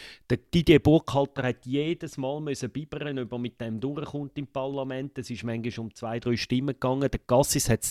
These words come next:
hat eine rechte Reform dort gemacht. Er hat das, eine Verzettelung konzentriert, wo die Entwicklungszusammenarbeit früher gehabt hat. Man kann über einzelne Massnahmen diskutieren, aber Fakt ist,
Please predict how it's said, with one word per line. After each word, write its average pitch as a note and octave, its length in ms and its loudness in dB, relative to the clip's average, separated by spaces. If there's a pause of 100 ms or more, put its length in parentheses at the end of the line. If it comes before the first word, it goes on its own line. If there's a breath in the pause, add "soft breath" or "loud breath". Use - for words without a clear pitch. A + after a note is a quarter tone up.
(140)
hat A#2+ 280 2
eine A#2 140 6
rechte C#3 460 6
Reform A#2+ 480 8
dort D#3+ 200 2
gemacht. C3+ 400 2
Er G#2 140 2
hat G#2+ 260 4 (680 loud breath)
das, - 220 0 (220)
eine - 100 0
Verzettelung D3 800 4 (160)
konzentriert, B2+ 1080 2
wo D3 120 4
die D3 140 2
Entwicklungszusammenarbeit C3 1120 0
früher B2 220 0
gehabt C3 240 -2
hat. B2 400 2
Man F#2 100 -6
kann F#2+ 140 -6
über F#2+ 160 -8
einzelne G#2+ 380 -4
Massnahmen G#2+ 420 -2
diskutieren, C#3 640 -2
aber A2+ 160 6
Fakt - 460 2
ist, D#3 180 -2